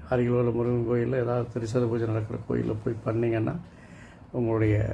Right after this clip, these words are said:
லக்னம் வலுவடைந்து உங்களுடைய ஊழ்வினைகள் அகன்று கர்ம வினைகள் குறைந்து தீய பலன்கள் குறைந்து நல்வாழ்வு உங்களுக்கு கிடைக்கும். அந்த நல்வாழ்வு மட்டுமல்லாமல்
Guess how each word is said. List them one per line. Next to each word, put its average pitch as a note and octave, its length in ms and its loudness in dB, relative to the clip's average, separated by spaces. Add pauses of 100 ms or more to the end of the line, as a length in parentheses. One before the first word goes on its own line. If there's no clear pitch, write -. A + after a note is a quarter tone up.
(420)
லக்னம் A#2+ 420 0
வலுவடைந்து A#2 560 0 (760)
உங்களுடைய A2+ 480 2
ஊழ்வினைகள் A#2 560 2
அகன்று A2+ 420 0 (360)
கர்ம A#2 280 0
வினைகள் A2+ 380 0
குறைந்து A2 500 -2 (960)
தீய B2 200 4
பலன்கள் A2 560 0
குறைந்து A2+ 360 0 (1300)
நல்வாழ்வு A2+ 580 0 (120)
உங்களுக்கு G#2+ 400 0
கிடைக்கும். - 400 -6 (800)
அந்த G#2+ 260 2
நல்வாழ்வு A#2 440 4
மட்டுமல்லாமல் A#2 800 0